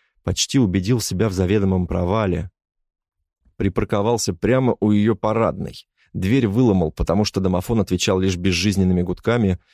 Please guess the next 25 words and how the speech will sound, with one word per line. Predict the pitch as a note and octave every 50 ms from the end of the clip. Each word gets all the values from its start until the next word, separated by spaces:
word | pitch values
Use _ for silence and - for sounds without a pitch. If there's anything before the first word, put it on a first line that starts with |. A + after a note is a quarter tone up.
| _ _ _ _ _
и | - F#2+
после | F#2+ _ - C3+ B2+ - - G#2 G2
слишком | - - G#2+ A#2+ - - - A2 A2 F#2+ F#2
долго | F#2+ F#2+ G#2+ G2+ G#2+ A2
ждал | G2 F#2 D#2+ F2 F#2 G#2+
лифт. | G2+ E2+ D#2+ D2 - - _ _ - - - - _ _ _ _ _ _ _ _ _ _ _ -
Мучительно | - F#2 F#2+ - - - - A2 G2+ - G2+ F2+ F2 E2+ E2+
долго. | F2 E2+ E2 E2 C#2+ A#1+ - - - - - _ _ _ _ _ _ _ _ _ _ _ _ _ _ _ _ _ _ _ -
Пятнадцатый | - - - G2 A2+ A2+ - - - A#2+ A#2
этаж. | - - - - - - - - _ _ _ _ _ _ _ _ _ _ _
Ее | - G2+ F#2 F2 F#2+ A2
дверь. | G#2+ G2+ D#2 - - - - _ _ _ _ _ _ _ _ _ _ _ _ _ -
Жму | - F2 F2 F#2+ G#2+ A#2
на | A#2 F#2+
звонок | E2 E2+ F2+ F2+ G2 A2 G#2+ -
уже | F#2 F2+ E2+ G2 G2+ F2+
в | E2+
двадцатый | F2+ F2+ F2+ F2+ - - B2 - C3+
раз, | B2 G#2+ B1+ - - - - - - _ _ _ _ - - - _ -
но | F#2+ F#2+
слышу | F#2 - A#2+ C3 B2 - G2
только | - - G2+ - -
протяжное | F#2 - F#2 F#2 - - A#2 B2 C3 A2+ G#2+ F#2 F2 E2+
кошачье | - F2+ - - - A#2 - - - G2+
мяуканье. | G#2+ A2+ A#2+ B2 G#2 - - D#2+ G#2 - - - -